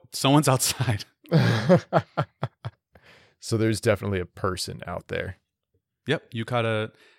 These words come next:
Speaker 1: a glimpse of someone standing, uh, on the far end of the parking lot by the street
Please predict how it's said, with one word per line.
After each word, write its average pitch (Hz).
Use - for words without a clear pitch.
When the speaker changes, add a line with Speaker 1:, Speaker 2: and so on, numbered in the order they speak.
Speaker 1:
a 127
glimpse 131
of 113
someone 113
standing, 117
uh, 117
on 110
the 107
far 120
end 110
of 95
the 101
parking 101
lot 90
by 90
the 98
street -